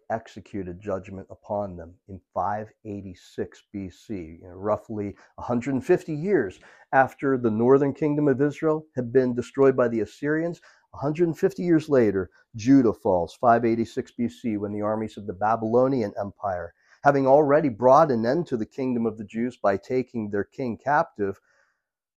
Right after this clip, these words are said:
along with all of the educated elites and white-collar professionals, they returned in five eighty-six when the city rebelled, the city of Jerusalem rebelled against them.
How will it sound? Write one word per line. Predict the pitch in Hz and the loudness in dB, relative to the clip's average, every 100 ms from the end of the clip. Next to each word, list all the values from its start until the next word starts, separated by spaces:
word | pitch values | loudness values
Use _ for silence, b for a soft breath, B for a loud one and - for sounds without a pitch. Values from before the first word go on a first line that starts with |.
| _ | _
along | - 113 123 | 2 4 4
with | 113 117 | 2 2
all | 110 110 | 2 0
of | - | -4
the | 104 | -10
educated | 113 117 113 - 101 101 - 107 | -8 -10 -14 -12 -8 -8 -10 -12
elites | 101 101 117 117 - - - _ | -10 -8 -8 -10 -20 -20 -20 _
and | 113 95 | -18 -8
white-collar | 107 - 110 104 104 | -6 -6 -4 -2 -2
professionals, | - 95 107 107 139 127 131 _ _ _ b - | -6 -4 -4 -4 -10 -10 -12 _ _ _ b -4
they | 117 | -2
returned | 117 120 - 156 160 117 | -2 -8 -6 -4 -2 -4
in | 104 | -2
five | 120 117 117 | 2 2 2
eighty-six | 120 117 - 143 - - _ _ _ _ _ | -2 -4 -6 -8 -8 -14 _ _ _ _ _
when | 113 | -6
the | 104 | -6
city | - 131 127 120 | -6 -6 -4 -2
rebelled, | 113 98 113 113 95 | -4 -2 -2 0 -2
the | - | -6
city | 127 | -4
of | 110 | -4
Jerusalem | - 110 117 - 127 | -6 -6 -6 -8 -10
rebelled | 98 98 101 107 110 | -6 -4 0 0 0
against | 101 113 - - | -4 -4 -6 -8
them. | 135 | -8